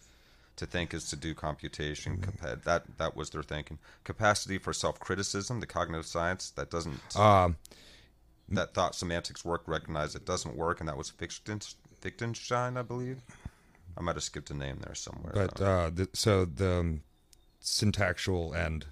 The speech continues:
Speaker 2: of things is
Speaker 1: Mm-hmm.
Speaker 2: making a distinction between,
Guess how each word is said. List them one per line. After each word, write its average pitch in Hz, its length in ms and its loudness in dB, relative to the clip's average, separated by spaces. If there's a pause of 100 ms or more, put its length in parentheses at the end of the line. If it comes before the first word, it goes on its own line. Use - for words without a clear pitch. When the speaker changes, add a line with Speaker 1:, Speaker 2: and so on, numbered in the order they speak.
(120)
Speaker 2:
of 80 180 -6
things 78 500 0
is 82 560 0
Speaker 1:
Mm-hmm. - 480 -12
Speaker 2:
making 98 340 6
a 95 120 4
distinction 92 680 4
between, 85 600 0